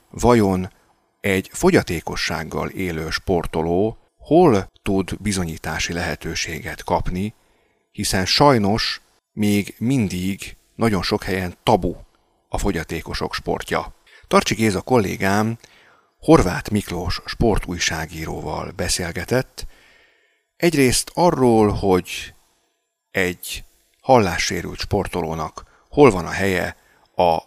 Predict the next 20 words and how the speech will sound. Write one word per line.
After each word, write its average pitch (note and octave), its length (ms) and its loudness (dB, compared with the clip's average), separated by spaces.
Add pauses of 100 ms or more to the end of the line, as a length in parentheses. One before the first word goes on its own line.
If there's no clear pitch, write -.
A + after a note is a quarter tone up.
(500)
hazai F2+ 600 -2 (280)
és - 140 0
a F#2+ 60 0
nemzetközi F2+ 800 -4
viszonylatban, B2+ 800 -2 (320)
másrészt F2+ 500 -2
pedig, C3+ 320 -2
és C#3 200 -6
talán D#3+ 320 -4
ez - 160 -8
még D#2+ 220 -10 (760)
ennél F2 360 -6
is A#2+ 100 -2
fontosabb, A#2 640 0 (1120)
arról, D3 460 4
hogy F#2 340 -2
Törökország F2 800 0 (160)
kétezer-tizenhétben F2 1600 -6 (200)
siketlimpiát E2 1040 -6
rendez. D2+ 580 -8